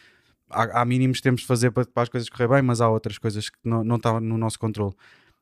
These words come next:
Talvez a partir daí sim, a, a, a tua marca pessoal mesmo, ah, entre em jogo e o, e a pessoa diga, "Não, eu preciso mesmo do Ricardo, preciso, estou à procura daquele registro,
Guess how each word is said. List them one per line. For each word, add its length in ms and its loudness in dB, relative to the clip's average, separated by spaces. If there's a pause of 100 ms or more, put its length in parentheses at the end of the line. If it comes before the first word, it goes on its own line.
(300)
Talvez 340 2
a 40 -2
partir 420 -2
daí 340 0
sim, 480 -4
a, 580 -4
a, 380 -12
a 60 -6 (280)
tua 260 0
marca 480 0
pessoal 480 -2
mesmo, 640 -2
ah, 320 -4
entre 340 -4
em 80 -2
jogo 380 0
e 60 -2
o, 280 -4
e 160 -6
a 60 -2
pessoa 300 -4
diga, 260 -2
"Não, 200 0
eu 120 -4
preciso 260 -6
mesmo 360 -2
do 80 -8
Ricardo, 400 -4
preciso, 320 -8
estou 180 -2
à 80 0
procura 300 -4
daquele 380 -2
registro, 500 -10